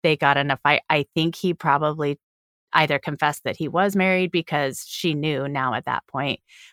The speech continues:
or something. Like, I think it was a catalyst of him going, "Maybe,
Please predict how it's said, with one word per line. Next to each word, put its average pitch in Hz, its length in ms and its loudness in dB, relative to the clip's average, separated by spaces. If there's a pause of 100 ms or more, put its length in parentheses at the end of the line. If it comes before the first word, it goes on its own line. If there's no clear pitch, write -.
(100)
or 165 120 4
something. 147 320 -2
Like, 151 180 2
I 160 120 -2
think 185 260 0
it 180 160 0
was 170 160 -4
a 156 60 0
catalyst 147 500 -2
of 147 120 -4
him 151 220 -4
going, 139 320 -4
"Maybe, 147 600 -4